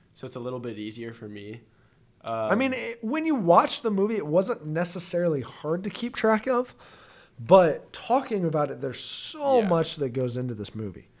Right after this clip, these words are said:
Speaker 1: This,
Speaker 2: So
Speaker 1: this
Speaker 2: many
Speaker 1: movie
Speaker 2: different
Speaker 1: really
Speaker 2: things.
Speaker 1: is a tragedy, though.
Speaker 2: It
Speaker 1: 'Cause you
Speaker 2: really
Speaker 1: see,
Speaker 2: is.
Speaker 1: 'cause you see so many people either make mistakes at the beginning and then, like, try to fix them as they go on. And then you see the people that were really,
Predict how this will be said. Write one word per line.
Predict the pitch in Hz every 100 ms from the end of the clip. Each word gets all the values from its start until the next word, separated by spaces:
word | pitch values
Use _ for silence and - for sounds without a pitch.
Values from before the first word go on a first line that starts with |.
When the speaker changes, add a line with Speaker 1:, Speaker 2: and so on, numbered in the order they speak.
| _ _ _
Speaker 1:
This, | - 143
Speaker 2:
So | 208 254
Speaker 1:
this | 196
Speaker 2:
many | 170
Speaker 1:
movie | 165 175
Speaker 2:
different | -
Speaker 1:
really | 110 117 113
Speaker 2:
things. | 107
Speaker 1:
is |
a | 104
tragedy, | 95 95 98 - 95
though. | - 82 - _ _ _
Speaker 2:
It | -
Speaker 1:
'Cause | 180
you | 196
Speaker 2:
really | 180 143
Speaker 1:
see, |
Speaker 2:
is. | 117 92 - -
Speaker 1:
'cause | - 151
you |
see | 151 165
so | 160 - 135
many | 139
people | 135 127 127 123 120 - _
either | 131 120
make | 117 120
mistakes | 123 113 127 117
at | 123
the | 113
beginning | 110 107 110 120 127 127 _ _ _ - -
and | 120 110
then, | 110 104 104 98 - _ -
like, | 104 - -
try | - 117
to | 95
fix | - 107 -
them | 120
as | 107 104
they | 98 104
go | 101 104
on. | 101 107 120 131 - _ _ _ _ _ -
And | 120
then | 117
you | 110
see | 135
the | 120
people | 123 123 113
that | 107
were | 107
really, | 104 107 107 107 107